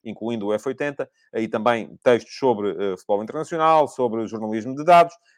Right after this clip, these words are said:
eh, tem de subscrever um dos planos, eh, premium, que lá estão também disponíveis e não são nada caros. Mas,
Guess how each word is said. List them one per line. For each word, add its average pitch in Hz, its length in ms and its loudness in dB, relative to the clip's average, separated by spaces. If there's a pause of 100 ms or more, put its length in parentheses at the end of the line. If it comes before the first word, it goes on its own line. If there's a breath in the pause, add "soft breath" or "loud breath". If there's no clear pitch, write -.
eh, 131 240 4
tem 135 200 0
de 113 80 -10
subscrever 120 480 -6
um 120 80 -6
dos 107 140 -8
planos, 117 380 -4 (260)
eh, 117 160 4
premium, 131 500 2
que 127 120 -4
lá 120 80 8
estão 120 180 -4
também 113 220 -4
disponíveis 127 460 -6
e 113 40 -4
não 107 120 -4
são 127 280 -6
nada 110 300 2
caros. - 280 -12
Mas, 160 200 -8